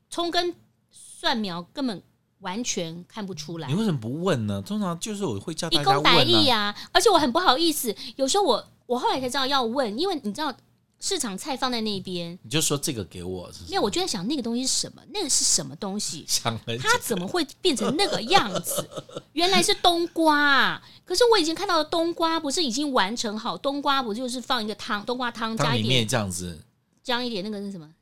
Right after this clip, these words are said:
Speaker 2: 姜丝
Speaker 1: 姜丝吗？
Speaker 2: 或者蛤蜊这样子。
Speaker 1: 对，然后冬瓜可以买一股，一片的啊。
Speaker 2: 一片的，你也不知道。
Speaker 1: 我常在那边站着想说，
Speaker 2: 那是什么？
Speaker 1: 嗯，那怎么，对，那是什么？为什么西瓜会在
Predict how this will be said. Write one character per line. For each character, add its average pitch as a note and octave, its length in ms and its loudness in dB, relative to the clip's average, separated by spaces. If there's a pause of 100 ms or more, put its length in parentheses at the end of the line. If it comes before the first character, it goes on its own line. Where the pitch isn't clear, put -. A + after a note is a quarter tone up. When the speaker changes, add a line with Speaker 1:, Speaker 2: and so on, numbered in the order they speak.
Speaker 2:
姜 C3+ 240 0
丝 B2 240 0
Speaker 1:
姜 A#2+ 100 -2
丝 - 80 0
吗？ F#2 300 0
Speaker 2:
或 C3 120 -2
者 G#2+ 100 -2
蛤 F2 240 -12
蜊 G2+ 240 -6
这 F#2+ 80 -8
样 E2+ 140 -10
子。 - 180 -16
Speaker 1:
对， G#3+ 340 -6
然 D4+ 120 -2
后 A4 100 -2
冬 A4+ 220 2
瓜 A4+ 120 0
可 F4+ 120 -6
以 G#4+ 60 -2
买 F#4 260 -6
一 F4 80 -12 (100)
股， - 140 -16 (100)
一 D#4 80 -6
片 F4+ 460 2
的 D#3 100 2
啊。 D#3 80 -2
Speaker 2:
一 - 20 -4
片 A#2 300 0
的， E2 180 -10
你 A2+ 120 -2
也 A2+ 80 2
不 F2+ 100 -4
知 G2 160 -2
道。 F#2+ 240 -2
Speaker 1:
我 G#3+ 60 -4
常 C#4 180 -2
在 F4 140 2
那 E4 40 0
边 E4 160 -2
站 D#4 240 0
着 G#3 60 -4
想 E3+ 180 -6
说， G#3 200 -8 (320)
Speaker 2:
那 A#3+ 80 -6
是 G#3+ 160 2
什 F2 200 4
么？ E2 220 -8
Speaker 1:
嗯， - 120 -12
那 F#4+ 80 -8
怎 A3+ 140 -6
么， - 60 -20 (100)
对， D4 140 -4
那 F#4 140 -2
是 F4+ 100 -4
什 E3+ 260 0
么？ C#3+ 320 -14 (300)
为 G#4+ 100 -2
什 A#3 100 -2
么 G3+ 80 -4
西 D4 300 2
瓜 C#4+ 260 -2
会 D4 200 -4
在 B3 440 -4